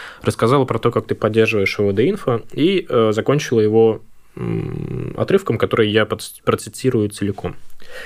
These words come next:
«Можно как угодно относиться к оппозиции, либералам, Навальному, единороссам, Путину, Дворцу, ёршикам и аквадискотекам.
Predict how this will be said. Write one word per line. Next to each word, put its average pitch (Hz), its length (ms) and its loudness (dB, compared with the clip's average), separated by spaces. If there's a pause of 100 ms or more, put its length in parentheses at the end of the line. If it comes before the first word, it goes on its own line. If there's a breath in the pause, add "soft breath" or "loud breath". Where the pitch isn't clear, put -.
(640 loud breath)
«Можно 165 280 6
как 175 200 2
угодно 160 300 4
относиться 127 440 0
к - 80 -4
оппозиции, 120 560 2
либералам, 110 580 4
Навальному, 110 540 4
единороссам, 98 640 2
Путину, 156 440 2
Дворцу, 151 600 2 (180)
ёршикам 110 500 2
и 110 40 2
аквадискотекам. - 720 -2